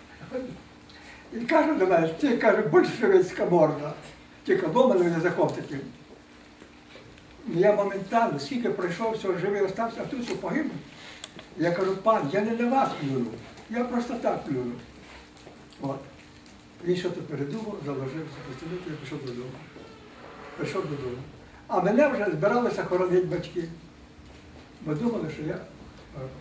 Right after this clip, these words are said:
в общем, багато можна розказувати. А тепер основне скажу, щоб люди знали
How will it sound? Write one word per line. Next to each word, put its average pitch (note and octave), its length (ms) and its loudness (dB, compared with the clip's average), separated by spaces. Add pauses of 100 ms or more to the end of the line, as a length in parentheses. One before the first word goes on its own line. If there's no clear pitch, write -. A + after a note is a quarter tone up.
(440)
в D#4+ 60 2
общем, C4+ 240 2 (260)
багато F#3 460 2
можна F#3 260 0
розказувати. C#3 580 -2 (420)
А G#3+ 120 -4
тепер E4 500 2 (480)
основне A3 540 2
скажу, D3+ 440 -2 (640)
щоб F#3+ 240 0
люди A#3+ 340 2
знали G3 540 0